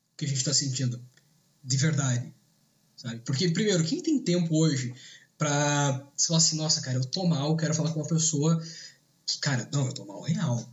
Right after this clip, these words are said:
Quero falar com alguém que, puta, vai me confortar, vai fazer eu me sentir melhor. Tipo, jogando assim, seriamente. Quem tem tempo pra isso?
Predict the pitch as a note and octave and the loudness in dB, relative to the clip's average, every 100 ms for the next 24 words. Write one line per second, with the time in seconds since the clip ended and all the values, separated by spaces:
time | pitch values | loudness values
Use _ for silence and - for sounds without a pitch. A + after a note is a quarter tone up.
0 | - - - C3 B2+ C3+ C3 C3 D3 C3 | -16 -16 -4 0 0 2 0 0 0 0
1 | C3 D#3+ E3 - E3 D#3+ C3+ B2 B2+ C#3+ | 0 2 0 -2 -2 -2 0 0 2 2
2 | E3+ D#3+ D#3+ D3 C3 C3+ C3+ C3+ D#3+ D#3+ | 4 2 0 -4 -2 -2 0 0 0 0
3 | C#3 D#3 - C3 C#3+ C3+ C3+ B2+ B2 - | 0 2 0 0 0 0 2 0 -2 -4
4 | C3 D#3+ F#3+ C#4+ B3 A3 G#3 F#3 F#3 F#3 | 0 0 0 -2 -2 0 0 2 0 0
5 | F#3 E3 - - - - F3+ F#3+ G#3+ F#3 | 0 -2 -4 -10 -20 -4 -2 0 -2 -4
6 | - F3 F#3 E3 B2 B2+ A#2+ A2 - - | 0 0 0 0 -2 -2 -2 -2 -4 -4